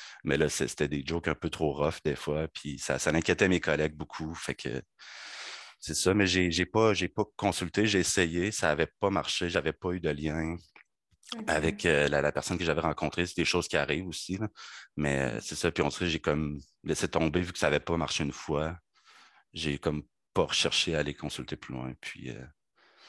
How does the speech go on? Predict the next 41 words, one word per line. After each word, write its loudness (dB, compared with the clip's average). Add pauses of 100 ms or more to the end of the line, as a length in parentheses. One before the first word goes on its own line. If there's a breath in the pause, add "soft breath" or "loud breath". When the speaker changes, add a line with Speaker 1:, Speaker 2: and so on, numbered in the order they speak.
(580 loud breath)
Speaker 1:
c'est -8
ça. -2
Mais 2
là, 4
aujourd'hui, -2
ça 2
va 2
mieux. 2
J'ai -2
rencontré -6
quelqu'un -6
de -6
formidable, -2
puis, -6
euh, -4
j'ai, -4
j'ai 0
redécouvert 2
le, 4
l'amour 0
du, -4
euh, 2
de -10
l'entraînement, 2
puis -12
de -10
faire 0
du -6
sport, 2
puis, -6
euh, -2
ça, -4
ça -4
m'a 2
vraiment 0
sauvé -2
la -4
vie, -12
ça, -10
par -10
exemple. -14